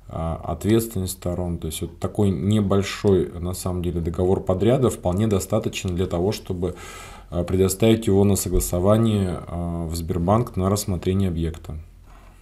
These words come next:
А, обращаю внимание, что договор подряда может быть не подписан, а, на момент рассмотрения объекта. То есть вы можете подгрузить вордовский файлик,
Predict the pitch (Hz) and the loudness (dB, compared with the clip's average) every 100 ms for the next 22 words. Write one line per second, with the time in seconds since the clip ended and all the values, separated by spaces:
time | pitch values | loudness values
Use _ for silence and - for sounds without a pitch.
0 | - - - - - - 98 95 - 98 | -20 -20 -20 -20 -20 -8 -4 -4 -2 2
1 | 107 - 127 104 104 113 147 123 - - | 2 4 4 4 4 4 4 2 0 2
2 | 101 98 90 98 104 110 120 - 101 110 | 4 4 2 0 4 6 4 4 2 4
3 | 135 151 104 104 123 127 110 92 - 101 | 4 6 4 4 4 2 2 -2 0 0
4 | 92 92 - 110 143 - - 101 92 - | 0 -2 -2 0 2 2 2 2 0 -4
5 | 87 90 90 87 101 113 95 107 113 98 | -6 -4 -2 0 2 4 4 4 2 0
6 | 90 98 90 95 104 101 92 95 - - | -2 -2 0 2 4 2 2 0 0 -6
7 | 87 - 107 107 104 - 87 82 80 90 | -6 -2 2 2 0 -4 -10 -8 -4 0
8 | 98 - 87 98 98 85 - - 78 - | 0 -2 0 4 4 2 -6 -8 -4 4
9 | 110 123 123 | 6 8 4